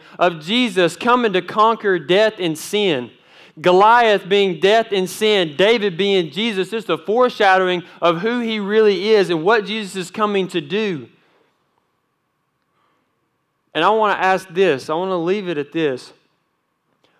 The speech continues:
Are you being bold toward the sin in your life? As humans, we can minimize the effects of sin, just what it causes in our lives,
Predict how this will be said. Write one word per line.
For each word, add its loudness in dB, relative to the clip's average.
Are -2
you -6
being -4
bold -2
toward -4
the -4
sin -6
in -6
your -4
life? -2
As -8
humans, -4
we -4
can -4
minimize 0
the 0
effects -2
of -2
sin, -6
just 0
what 2
it -4
causes 0
in -2
our 2
lives, 2